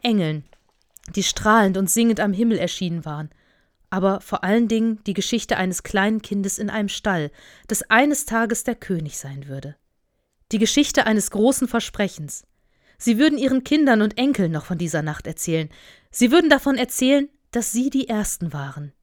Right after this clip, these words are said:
die von dieser guten Nachricht gehört hatten. Diese Nacht hatte nichts verändert, und doch hatte sie alles verändert.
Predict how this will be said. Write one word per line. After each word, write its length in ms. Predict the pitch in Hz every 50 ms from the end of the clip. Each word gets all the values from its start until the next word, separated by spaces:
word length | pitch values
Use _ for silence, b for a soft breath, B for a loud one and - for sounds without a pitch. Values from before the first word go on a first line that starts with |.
| _ -
die 80 | 170
von 160 | - - 170
dieser 220 | 165 170 160 185 180
guten 360 | - - 196 214 208 - 196
Nachricht 460 | 190 185 180 180 - 180 - - -
gehört 360 | - 175 160 165 139 - - -
hatten. 260 | 135 - - 139 127 _ _ _ _ _ _ _ _ _ _ _ _ _ _ _ _ _ _ _ _ _ _ _ -
Diese 180 | 175 - 170
Nacht 440 | 170 170 175 220 - - - - _ _ _
hatte 260 | _ - 196 - 196
nichts 400 | 196 190 208 226 - - - -
verändert, 560 | - 208 - 196 185 175 156 139 135 - - _ _ _ _ _ _ _ _ _ _ _ _
und 260 | - 165 156 - -
doch 280 | 175 175 180 - - _ _
hatte 260 | - 196 - - 190
sie 240 | 185 202 202 - - _ _
alles 400 | - 160 135 139 127 - - -
verändert. 580 | - - - 143 139 147 - 139 143 - -